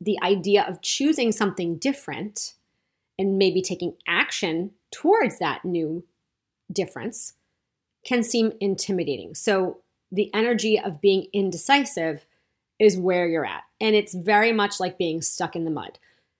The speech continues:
One of the reasons why it's crucial to address this, whether convenient or not, is that the energy of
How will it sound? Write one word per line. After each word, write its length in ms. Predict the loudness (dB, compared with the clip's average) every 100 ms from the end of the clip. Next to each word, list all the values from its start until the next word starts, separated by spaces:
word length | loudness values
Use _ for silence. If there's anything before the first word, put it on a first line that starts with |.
| _ _ _ _ _
One 200 | 2 4
of 100 | 4
the 80 | 2
reasons 360 | 2 2 2 2
why 260 | 2 2
it's 180 | 2 -4
crucial 640 | -12 -8 -4 -4 -2 -4
to 220 | -2 -4
address 520 | -4 -6 -2 0 0 -4
this, 460 | -6 -4 -4 -6 _ -8
whether 320 | -4 -2 -4
convenient 600 | -6 -8 -4 0 0 -2
or 80 | -4
not, 320 | -4 -4 -6 -12 _ _ _ 2
is 220 | 4 6
that 200 | 4 4 -4
the 200 | -6 -6 -4
energy 680 | 0 0 -2 -4 -4 -6 -8 -4
of 280 | -2 -2